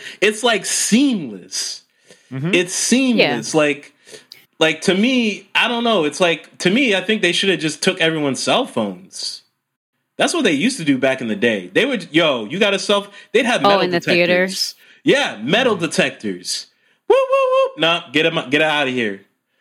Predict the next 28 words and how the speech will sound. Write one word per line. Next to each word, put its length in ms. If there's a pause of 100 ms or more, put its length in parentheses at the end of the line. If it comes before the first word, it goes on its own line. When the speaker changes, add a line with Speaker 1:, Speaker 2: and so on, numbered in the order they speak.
(300)
Speaker 1:
Get 140
'em 160
out. 480
'Cause 180
I 200
was, 320
I 160
was 260 (100)
amazed 600
by 180
this. 560 (580)
Speaker 2:
Mm. 280 (320)
Speaker 1:
It 160
wasn't 280
one 100
of 80
those 220
end 260
credit 260
scenes 400
that, 180
like, 300
remember 260
Avengers 640
where 100
it 60
was 200
like, 460